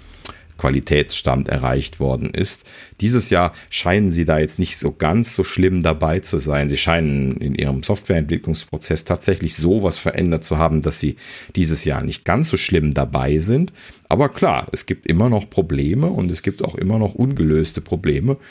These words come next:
und die werden auch bestimmt gelöst werden, aber sie werden halt eben vom Timing her jetzt erst nach der Punkt null gelöst. Und das ist halt eben wieder genau der Grund,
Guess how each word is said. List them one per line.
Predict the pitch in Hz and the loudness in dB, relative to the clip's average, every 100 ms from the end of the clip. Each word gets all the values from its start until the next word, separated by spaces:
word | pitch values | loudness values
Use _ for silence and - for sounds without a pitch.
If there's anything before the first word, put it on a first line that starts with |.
| - | -14
und | - 80 | -8 -2
die | 85 82 80 - - | 0 0 -2 -10 -8
werden | 90 107 107 | 2 2 2
auch | - | 0
bestimmt | - - 85 - | -2 -2 -2 2
gelöst | 78 127 190 - - | 2 4 2 0 0
werden, | 117 107 | 0 2
aber | 90 95 | 2 2
sie | 85 | 2
werden | 82 82 80 | 2 2 4
halt | 76 - | 2 2
eben | 73 69 | 0 0
vom | 73 - | -4 -2
Timing | 82 80 76 | 0 2 2
her | 69 76 67 | 0 0 0
jetzt | - | -2
erst | - 69 - | -2 -2 0
nach | 76 67 - | 0 0 -2
der | 67 | -6
Punkt | - 67 - | -4 -6 0
null | 82 73 | 2 2
gelöst. | - 62 57 60 - | 0 -4 -6 -8 -8
Und | - 82 | -8 -2
das | - 76 | -2 -2
ist | 67 | -2
halt | 65 - | -2 0
eben | 64 69 | 0 2
wieder | 69 | 2
genau | 67 67 69 65 | 0 0 2 0
der | 62 | -2
Grund, | - 67 71 | -2 -2 -2